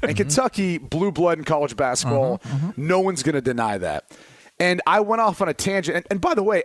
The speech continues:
Speaker 1: it's not even like I'm the only person who feels this way. But I always say to them, and they get offended, like, they will start arguing, or this is like a trigger for them, if you eventually want them to start boozing up and then eventually get in a fight,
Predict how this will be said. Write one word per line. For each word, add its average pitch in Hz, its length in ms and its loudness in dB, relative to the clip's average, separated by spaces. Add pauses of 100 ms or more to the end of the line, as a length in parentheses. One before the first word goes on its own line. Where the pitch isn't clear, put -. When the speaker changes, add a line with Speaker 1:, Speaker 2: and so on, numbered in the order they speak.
Speaker 1:
it's - 180 -2
not 247 200 2
even 196 240 0
like 170 200 2
I'm 170 140 2
the 160 140 0
only 160 280 -2
person 165 380 -2
who 131 60 -2
feels 196 340 -2
this 127 180 -2
way. 113 360 0 (560)
But 185 160 4
I 190 80 6
always 214 320 2
say 311 260 2
to 247 80 4
them, 135 240 0
and 147 100 -2
they 220 80 4
get 320 140 2
offended, 220 680 -2 (200)
like, 180 160 0
they 220 100 4
will 277 160 0
start 226 380 0
arguing, 196 500 0
or 165 60 0
this 190 180 0
is 202 80 0
like 233 80 0
a 160 60 0
trigger 190 480 0
for 156 240 0
them, 135 340 -2 (380)
if 185 180 0
you 190 160 4
eventually 208 480 0
want 185 220 0
them 185 80 -2
to 170 80 0
start 143 480 -2
boozing 180 420 0
up 160 180 2
and 151 80 -6
then 147 120 0
eventually 151 360 -2
get 147 120 0
in 123 40 -4
a 113 40 -4
fight, 113 360 -2